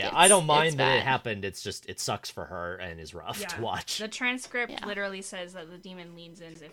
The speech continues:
Speaker 3: for a kiss.
Speaker 2: Yeah,
Speaker 3: Um,
Speaker 2: yeah, they're very mouth
Speaker 3: yeah.
Speaker 2: close. It's, uh, it's a striking image, I'll say, even if I don't know, like, how much the show is really saying <laughs> there.
Speaker 3: Yeah.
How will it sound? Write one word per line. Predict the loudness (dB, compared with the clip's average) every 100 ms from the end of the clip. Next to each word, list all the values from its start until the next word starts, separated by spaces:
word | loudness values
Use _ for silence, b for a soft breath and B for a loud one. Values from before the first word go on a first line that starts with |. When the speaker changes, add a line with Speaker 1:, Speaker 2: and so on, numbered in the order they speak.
| _
Speaker 3:
for | -20
a | -20
kiss. | _ -20 -20 -20 -20 -20 _ _ _ _ _ _
Speaker 2:
Yeah, | -6 -6 -10
Speaker 3:
Um, | -10
Speaker 2:
yeah, | -6 -6 -4
they're | -2 0
very | 0 0
mouth | 0 -4 -6
Speaker 3:
yeah. | -16
Speaker 2:
close. | -8 -4 -4 -6 -10 -14 _ _ _ -10
It's, | -10 -8
uh, | -6 -4 -4 -8 -14 _ -4
it's | -2
a | -2
striking | -2 2 2 2 2
image, | 4 2 2
I'll | 0
say, | 2 0 0
even | -2
if | -2
I | -2
don't | -2 -4 -4
know, | -4 -2
like, | -4 -8 -10
how | -8 -6
much | -4 -4 -6
the | -8
show | -6 -2 -2
is | -4 -4
really | -4 -2 -4
saying | -4 -4 -6 -4
<laughs> | -2 -2
there. | 0 -2
Speaker 3:
Yeah. | -4 -16 _